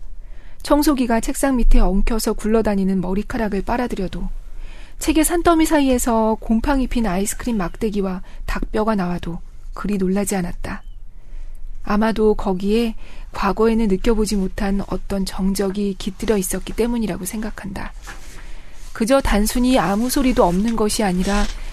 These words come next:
박사가 수의 숲에서 헤맬 때면 그 마음을 가득 채웠을 침묵이 빠진 머리카락과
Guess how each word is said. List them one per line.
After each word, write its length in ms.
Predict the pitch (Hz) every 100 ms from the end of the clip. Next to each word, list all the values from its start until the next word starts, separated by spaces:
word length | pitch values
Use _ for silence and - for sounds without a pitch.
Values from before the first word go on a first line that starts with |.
| -
박사가 600 | - - - 202 202 196
수의 340 | - 294 302
숲에서 460 | 302 269 - 240 240
헤맬 320 | 233 262 262
때면 460 | 247 214 214 220 240 - - -
그 160 | - 202
마음을 640 | 190 180 185 190 196 196
가득 380 | - 196 196 190
채웠을 480 | - 262 247 - 214
침묵이 680 | - 277 269 233 202 185 190 - - - -
빠진 380 | - 262 262 254
머리카락과 840 | 190 196 - 208 190 - 196 196